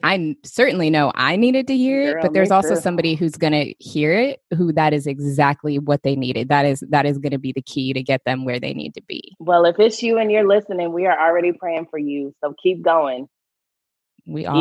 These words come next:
Speaker 1: are.
Speaker 2: when you can't
Speaker 1: We,
Speaker 2: see
Speaker 1: we
Speaker 2: it.
Speaker 1: really are.
Speaker 2: Trust it. Don't ask why. Don't ask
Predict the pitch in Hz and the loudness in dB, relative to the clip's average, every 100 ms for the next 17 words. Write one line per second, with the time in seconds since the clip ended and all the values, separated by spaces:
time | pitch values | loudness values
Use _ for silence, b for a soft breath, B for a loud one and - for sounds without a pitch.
0 | 170 175 170 170 175 165 151 143 160 147 | 2 2 0 -2 -2 -2 -2 0 2 2
1 | 143 147 143 156 170 175 175 185 185 151 | 2 0 -4 -2 2 0 0 -2 -2 0
2 | 156 165 165 165 - 170 160 165 170 165 | -2 0 -2 -4 -2 2 4 4 2 0
3 | 156 160 160 | -2 0 -2